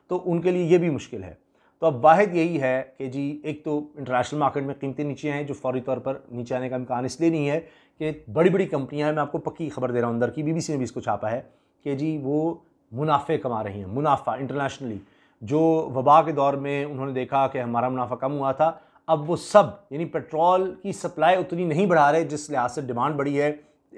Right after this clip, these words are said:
तो इसकी कीमत ऊपर जा रही है ताकि वो प्रॉफिट ज़्यादा से ज़्यादा कमा सकें। तो ये सूरत हाल है। बहरहाल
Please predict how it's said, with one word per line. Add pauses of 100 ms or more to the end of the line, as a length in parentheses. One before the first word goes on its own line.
(160)
तो
इसकी
कीमत
ऊपर
जा
रही
है
ताकि
वो
प्रॉफिट
ज़्यादा
से
ज़्यादा
कमा
सकें।
तो
ये
सूरत
हाल
है।
बहरहाल